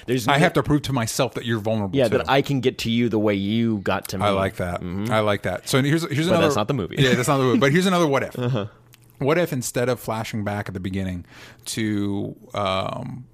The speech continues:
Speaker 2: Batman's origin, which we've, everybody, there's not a person on the planet. You could go to a tribe in, deep in the Amazon that has not been exposed to hu-,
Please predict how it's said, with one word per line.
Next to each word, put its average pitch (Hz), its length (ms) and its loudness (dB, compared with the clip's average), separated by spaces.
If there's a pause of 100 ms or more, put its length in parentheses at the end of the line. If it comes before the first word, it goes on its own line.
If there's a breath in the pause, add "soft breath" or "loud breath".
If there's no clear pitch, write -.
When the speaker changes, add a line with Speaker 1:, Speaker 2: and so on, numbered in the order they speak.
(600)
Speaker 2:
Batman's 117 380 0
origin, 92 360 -2
which 104 200 -6
we've, 101 240 -4
everybody, 101 540 -2 (240 loud breath)
there's 110 180 -4
not 113 160 2
a 98 60 -4
person 110 340 -4
on 98 60 -2
the 92 80 -4
planet. 95 440 -6
You 104 200 -8
could 123 120 -6
go 110 140 2
to 101 120 2
a 92 40 0
tribe 98 580 -4
in, 101 220 -2
deep 117 260 -6
in 107 60 0
the 101 140 -2
Amazon 95 400 -2
that 92 100 -6
has 101 140 -4
not 104 240 0
been 101 100 0
exposed 101 480 0
to 113 60 -4
hu-, - 160 -8